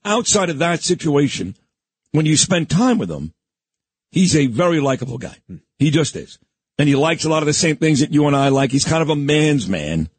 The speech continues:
Speaker 1: He's not a pansy type of guy like de Blasio, you know. <laughs> But, um, and we discuss a lot of things,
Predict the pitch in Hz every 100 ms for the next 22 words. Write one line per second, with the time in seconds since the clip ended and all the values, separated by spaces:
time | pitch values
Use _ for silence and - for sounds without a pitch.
0 | _ _ - 143 156 123 - 120 113 107
1 | 95 - 80 85 85 85 80 90 92 92
2 | 73 76 76 80 71 - - 147 - 226
3 | - - - 170 - 165 156 147 170 175
4 | 170 165 - 185 160 - - - _ _
5 | _ 127 131 147 165 185 170 165 175 -